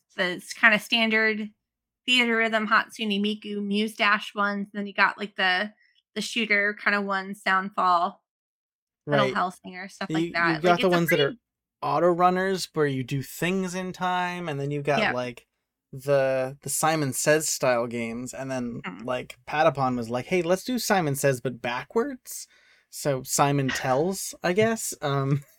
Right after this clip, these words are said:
Speaker 1: The Simon Demands.
Speaker 2: <laughs> Simon Demands.
Speaker 1: <laughs>
Speaker 2: Um,
Speaker 1: <laughs>
Speaker 2: so yeah, this is, and then just, you know, just in the middle of that, I'll just, Pistol Whip is just, you know, John Wick <laughs> with headphones <laughs>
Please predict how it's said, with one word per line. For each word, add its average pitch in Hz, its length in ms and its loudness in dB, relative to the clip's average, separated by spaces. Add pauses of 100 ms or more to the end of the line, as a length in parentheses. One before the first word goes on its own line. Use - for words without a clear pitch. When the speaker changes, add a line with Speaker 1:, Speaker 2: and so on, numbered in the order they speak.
(140)
Speaker 1:
The 247 60 -4
Simon 214 420 6
Demands. 175 760 8
Speaker 2:
<laughs> - 0 -
Simon 160 520 8
Demands. 120 840 2 (260)
Speaker 1:
<laughs> 214 300 -6
Speaker 2:
Um, 131 600 0 (680)
Speaker 1:
<laughs> 277 320 2
Speaker 2:
so 131 480 2
yeah, 143 340 0
this 127 220 0
is, 175 200 0
and 156 180 4
then 147 260 4
just, - 520 -2
you 156 80 -4
know, 113 320 -2 (120)
just - 360 -6 (100)
in 143 400 -4
the 139 80 -2
middle 131 240 4
of 113 100 -2
that, 117 180 2
I'll 110 120 0
just, 117 180 -12 (380)
Pistol 123 300 -6
Whip 113 200 -6
is 110 100 -10
just, - 260 -8
you 123 120 -6
know, 113 200 -8
John 110 260 -2
Wick 110 280 -10 (640)
<laughs> - 680 -6
with 180 220 2
headphones - 680 -6 (320)
<laughs> - 0 -